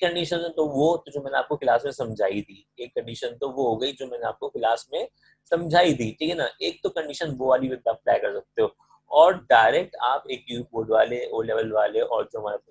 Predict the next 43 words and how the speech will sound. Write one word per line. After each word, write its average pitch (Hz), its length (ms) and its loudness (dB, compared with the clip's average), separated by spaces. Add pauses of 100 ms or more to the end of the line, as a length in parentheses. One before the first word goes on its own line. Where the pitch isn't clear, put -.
कांची 104 280 -4
board 110 240 -4
है, 135 60 -4
वो 135 80 -6
तीनों 160 380 -2 (460)
ये 139 80 -2 (140)
चीज 139 260 -4
condition 120 380 -2
apply 120 320 2
कर 123 260 4
सकते - 320 -6
हैं, 98 100 -12
ठीक 139 160 -10
है 151 60 -4
ना। 123 60 -4
तो 117 120 -12
सेलिंग 139 340 -2
price 151 220 -4
निकालने 139 300 -4
का 156 80 0
formula 143 320 -4
क्या 170 180 0
हो 131 160 2
गया 139 240 4 (380)
कि 156 160 -2 (160)
cost 165 340 8 (140)
into 131 300 2 (480)
one 139 420 4
plus 151 300 6 (420)
rate 170 240 6
of 214 140 6 (100)
percentage, 110 680 2 (100)
rate 139 220 2
of 156 120 4
percentage 147 500 -2 (100)
चाहे 123 240 8
वो 139 140 0
profit 120 440 0
का 160 220 4
गिवन 160 420 -4
है, 175 120 -2 (480)
चाहे 131 280 8
वो 175 220 6